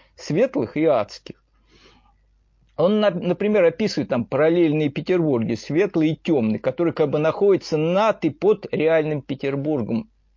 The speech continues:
Можно, конечно, ещё вспомнить об архетипе тени в аналитической психологии, порассуждать на эту тему, но это опять будет слишком долгим.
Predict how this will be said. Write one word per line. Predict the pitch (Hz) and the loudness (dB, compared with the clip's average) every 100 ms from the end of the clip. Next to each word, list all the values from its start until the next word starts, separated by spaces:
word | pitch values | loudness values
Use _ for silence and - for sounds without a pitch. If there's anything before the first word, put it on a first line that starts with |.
| _ _ _ - _ | _ _ _ -20 _
Можно, | 208 285 247 | 2 2 2
конечно, | 226 202 180 | 2 0 0
ещё | - | -2
вспомнить | 170 - - 185 143 123 | -4 -4 -2 0 0 0
об | 139 | 0
архетипе | 135 - 165 - 135 131 | 0 -2 -6 -4 -4 -6
тени | 120 175 127 117 | -4 -2 0 0
в | |
аналитической | 127 135 139 147 123 - | 0 -2 -2 -4 -6 -6
психологии, | 135 - - 151 247 156 | -10 -6 -2 2 2 0
порассуждать | - 127 - 120 160 170 | -2 -6 -4 -2 0 0
на | 135 | 0
эту | 135 127 131 | -2 -2 -6
тему, | 143 135 120 | -2 -2 0
но | 131 175 214 | 0 0 -2
это | - 147 - 156 | 0 -2 0 -4
опять | - - 123 - 123 | -4 -4 -4 -2 -2
будет | 113 117 | -2 -6
слишком | - 139 139 131 120 | -6 -8 -6 -6 -6
долгим. | 110 107 107 | -4 -6 -8